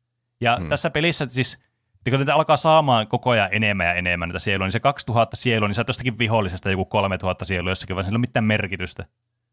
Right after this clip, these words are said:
Speaker 1: Et se on, aina se vaan
Speaker 2: Ei.
Speaker 1: tuntuu siinä hetkessä tosi merkitykselliseltä se menetys.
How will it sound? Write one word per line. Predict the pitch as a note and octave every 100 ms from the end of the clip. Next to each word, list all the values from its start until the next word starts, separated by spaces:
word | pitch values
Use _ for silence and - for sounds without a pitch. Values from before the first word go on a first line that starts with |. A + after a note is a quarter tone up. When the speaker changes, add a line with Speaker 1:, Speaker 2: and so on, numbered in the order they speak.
| _ _ -
Speaker 1:
Et | -
se | A#2
on, | A2+ A#2+
aina | - A2+ A2+
se | A#2+
vaan | A#2+
Speaker 2:
Ei. | G#2+
Speaker 1:
tuntuu | C#3 B2
siinä | A2 A#2+
hetkessä | B2+ - - -
tosi | G2 F#2+ F#2+
merkitykselliseltä | G2 G2 F2+ F#2 G2+ F2 F2 -
se |
menetys. | G2+ F#2 F2+ F2 G2 -